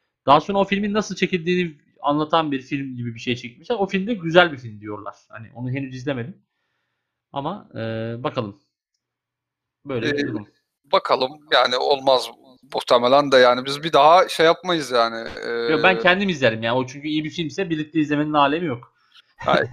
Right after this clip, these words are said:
Speaker 1: <laughs>
Speaker 2: kötü filmleri birlikte
Speaker 1: Abi
Speaker 2: izlemeyiz.
Speaker 1: kö-, kötü film gerçekten şey ya. Hani, e, bir tutkuymuş. Ben bunu anladım. Altı haftadır falan izliyoruz.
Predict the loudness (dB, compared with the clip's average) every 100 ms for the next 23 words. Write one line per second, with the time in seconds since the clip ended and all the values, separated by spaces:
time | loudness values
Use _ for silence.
0 | -14 _ -2 0 0 0 -2 4 2 4
1 | -2 2 6 6 4 -2 _ _ -18 -14
2 | 4 6 6 2 -2 -4 -12 _ -2 0
3 | 0 -2 -4 0 2 2 -2 -6 -8 -6
4 | -10 -10 -8 -10 -12 -14 -12 -12 -14 _
5 | _ _ -8 -6 -4 -4 -4 -6 -8 -16
6 | _ -4 -4 -6 -4 -4 -2 -2 0 0
7 | -2 2 0 4 0 0 -10 -8 -6 -6
8 | -6 -10 -10 -14